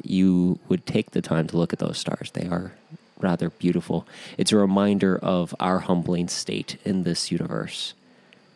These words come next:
and the wonder that is just beyond us. Besides that, I mean, there's so many great stories and myths behind the different constellations. It's really an education just looking up at the sky and hearing the different stories of what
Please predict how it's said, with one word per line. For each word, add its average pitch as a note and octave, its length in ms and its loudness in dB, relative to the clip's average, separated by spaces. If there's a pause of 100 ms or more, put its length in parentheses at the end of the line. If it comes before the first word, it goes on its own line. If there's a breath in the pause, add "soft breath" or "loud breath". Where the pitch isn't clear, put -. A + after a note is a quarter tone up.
(140 soft breath)
and F#2 120 -2
the F#2+ 80 4
wonder F2 720 0 (100)
that D2+ 200 -2 (560)
is F#2+ 180 -2
just - 360 -2
beyond A1 340 -6
us. - 340 -8 (1400)
Besides - 380 0
that, - 180 -4
I - 40 -10
mean, - 160 -6
there's - 200 -6
so - 160 0
many D#2 160 -2
great - 240 -6
stories E2 540 -2
and E2 100 -6
myths D#2+ 400 -2
behind E2 580 -4 (260)
the - 60 -4
different - 340 -2
constellations. - 840 -6
It's F#2 160 -4
really A2 420 6
an F2+ 60 4
education F2 680 0 (600 loud breath)
just G2+ 280 2
looking G2 260 2
up F2 140 0
at D#2+ 80 -2
the F#2 80 0
sky F2 480 2
and - 180 -2
hearing E2+ 320 2
the - 80 -2
different E2+ 320 -4
stories F2+ 640 0
of E2 140 -4
what E2+ 180 0